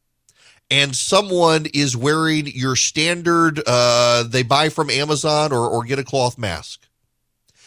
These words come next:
and you, the unmasked person, have covid, you will transmit covid to the masked person within fifteen minutes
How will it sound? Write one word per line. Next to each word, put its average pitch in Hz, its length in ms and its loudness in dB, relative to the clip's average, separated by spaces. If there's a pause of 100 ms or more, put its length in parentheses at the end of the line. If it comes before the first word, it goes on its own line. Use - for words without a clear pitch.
(160)
and 139 200 -2
you, 220 220 -4
the 240 140 -2
unmasked 196 800 0
person, 127 640 -4 (1600)
have 135 240 -2
covid, 202 400 0 (2500)
you 202 300 0
will 175 520 2 (180)
transmit 202 800 -2
covid 139 680 -2
to 147 200 -2
the 123 180 -4
masked 139 760 -4
person 123 480 -4
within 107 260 -4
fifteen 117 460 -8
minutes - 460 -14